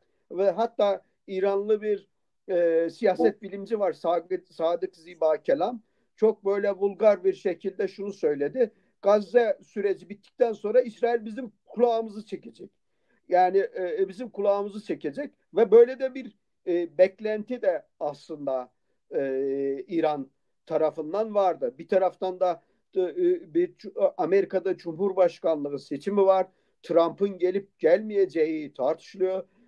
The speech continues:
ve doğal olarak İsrail İran'a karşı radikalleşirken Amerika'da Biden'ın yerine Trump gelmesi her, ba-, her şeyi bambaşka değiştire-,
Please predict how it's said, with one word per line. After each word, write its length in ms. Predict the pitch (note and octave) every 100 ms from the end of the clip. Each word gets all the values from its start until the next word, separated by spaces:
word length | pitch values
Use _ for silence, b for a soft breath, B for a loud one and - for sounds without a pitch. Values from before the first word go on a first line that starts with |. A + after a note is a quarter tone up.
| b
ve 140 | D3+ D#3+
doğal 240 | G3 G3+
olarak 280 | G3+ G3 G3+ -
İsrail 720 | - - G3 G3 G3 F#3 F#3
İran'a 300 | F#3+ F#3+ F#3+
karşı 360 | F#3 F#3 F#3
radikalleşirken 1000 | E3+ F#3 F#3+ F3+ F3+ E3+ F#4 G#3+ F4+ F#4 - A3 - -
Amerika'da 720 | D#3 F#3+ A3+ G#3 G3+ F#3+ F3+ -
Biden'ın 400 | E3+ F3 F3 G3
yerine 440 | G#3 G3 F#3+ F#3+
Trump 380 | - F3+ A#3 A3+
gelmesi 640 | E3+ E3 D#3+ D#3+ - D#3+ - _ _ _
her, 180 | F#3 A3+
ba-, 300 | B3+ B3 A3
her 160 | B3 G#3+
şeyi 300 | A#3 B3+ B3+
bambaşka 560 | A#3+ G3 F#3 - B3
değiştire-, 560 | D4 A3 - A3 A3